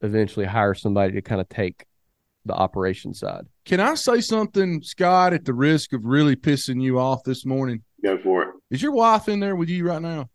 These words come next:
Speaker 3: She's next door, yeah.
Speaker 2: You may have already done this. And if you have, that's okay.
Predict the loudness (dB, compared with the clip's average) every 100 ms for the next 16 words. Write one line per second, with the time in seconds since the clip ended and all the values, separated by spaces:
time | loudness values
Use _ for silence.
0 | _ -2 0 2 2 0 0 0 2 4
1 | 2 2 -2 -10 _ _ -4 2 4 4
2 | 4 4 4 4 2 2 2 -2 -8 -12
3 | -16 -16 _ _ _ -8 -2 -2 -2 0
4 | 2 4 4 2 -2 -6 _ _ 2 2
5 | 4 2 2 2 4 4 0 -8